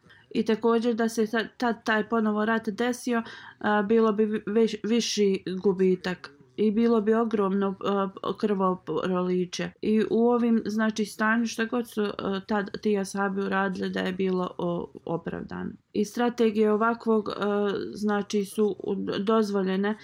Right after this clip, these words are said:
kada je zemlja u takvom stanju. Na današnjici,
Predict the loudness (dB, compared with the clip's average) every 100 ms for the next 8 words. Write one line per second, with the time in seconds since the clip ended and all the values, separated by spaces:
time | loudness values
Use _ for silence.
0 | -16 -20 -4 -2 2 2 2 0 0 -2
1 | 0 2 2 2 0 0 -2 -2 -4 -4
2 | -4 0 0 -2 -4 _ _ _ 0 2
3 | 4 2 2 0 -4 -2 -2